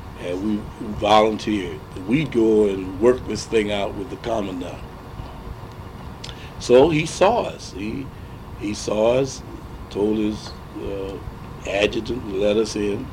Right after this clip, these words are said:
And, uh, we told him what, what had happened at the theater, that we <laughs> were there. And some corporal told us the movie would start when, uh, when the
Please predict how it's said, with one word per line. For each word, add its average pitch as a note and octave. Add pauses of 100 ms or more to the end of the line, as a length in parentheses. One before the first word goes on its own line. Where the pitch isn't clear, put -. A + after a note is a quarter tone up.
(1300)
And, A2
uh, G#2+
we A#2
told B2
him A#2
what, A#2+ (220)
what A#2
had A#2+
happened B2+
at B2
the -
theater, C3
that A2
we A2
<laughs> -
were A2
there. B2 (440)
And G#2
some B2+
corporal C3
told B2
us B2 (280)
the C3
movie C3
would A#2+
start A#2+ (120)
when, G#2+ (480)
uh, A2 (400)
when A#2
the A2